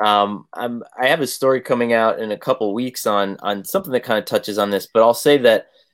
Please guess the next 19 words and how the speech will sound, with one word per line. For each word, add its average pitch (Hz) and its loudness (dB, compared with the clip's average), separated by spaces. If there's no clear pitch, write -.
there, 151 4
in 175 -2
the 151 2
past, 160 -2
it 143 -4
was 127 -6
a 113 2
lot 120 0
harder, 101 0
um, 95 -2
for 104 -8
teams. 95 -10
I - -6
think 147 -4
it's 123 -10
getting 117 0
easier 110 -4
now 101 2
because 92 0